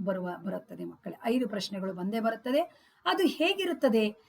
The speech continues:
ನೇರವಾದ ಪ್ರಶ್ನೆಗಳು ಇರುವುದು ಸ್ವಲ್ಪ ಕಷ್ಟ. ಈ ರೀತಿಯಾಗಿ ನೋಡಿ, ಕೆಲವೊಂದು ವಾಕ್ಯಗಳನ್ನು ಕೊಟ್ಟು ಆ ಕೆಳಗಿನ ಪ್ರಶ್ನೆಗಳು ಯಾವುದು, ಇದಕ್ಕೆ ಆನ್ಸರ್ ಇದೆ,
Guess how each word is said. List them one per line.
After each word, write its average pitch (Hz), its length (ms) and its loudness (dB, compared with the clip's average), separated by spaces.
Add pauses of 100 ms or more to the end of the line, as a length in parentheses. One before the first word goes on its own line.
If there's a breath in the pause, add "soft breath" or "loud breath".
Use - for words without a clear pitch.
(140 soft breath)
ನೇರವಾದ 320 560 6
ಪ್ರಶ್ನೆಗಳು 262 460 0
ಇರುವುದು 226 340 0
ಸ್ವಲ್ಪ 233 380 -4
ಕಷ್ಟ. 208 300 -2 (100)
ಈ 214 100 2
ರೀತಿಯಾಗಿ 202 500 -2
ನೋಡಿ, 202 320 -4 (260)
ಕೆಲವೊಂದು 208 440 -2
ವಾಕ್ಯಗಳನ್ನು 262 640 0
ಕೊಟ್ಟು 226 320 -6 (200)
ಆ 220 100 0
ಕೆಳಗಿನ 196 420 -6
ಪ್ರಶ್ನೆಗಳು 180 480 -10
ಯಾವುದು, 170 600 -8 (380)
ಇದಕ್ಕೆ 202 180 -8
ಆನ್ಸರ್ 220 320 -2
ಇದೆ, 190 300 -2